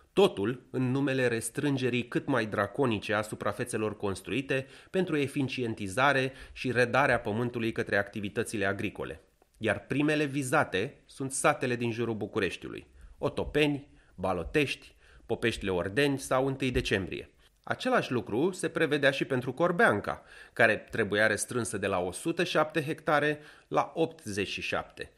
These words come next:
iar Cernica de la trei sute nouăzeci și șase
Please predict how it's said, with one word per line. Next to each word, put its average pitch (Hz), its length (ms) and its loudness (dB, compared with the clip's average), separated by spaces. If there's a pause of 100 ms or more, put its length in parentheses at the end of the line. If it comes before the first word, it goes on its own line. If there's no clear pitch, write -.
(220)
iar 113 280 0
Cernica 156 880 0
de 101 80 -4
la 92 120 -2
trei 98 260 0
sute 95 240 -6
nouăzeci 95 360 -2
și - 120 -10
șase 180 640 0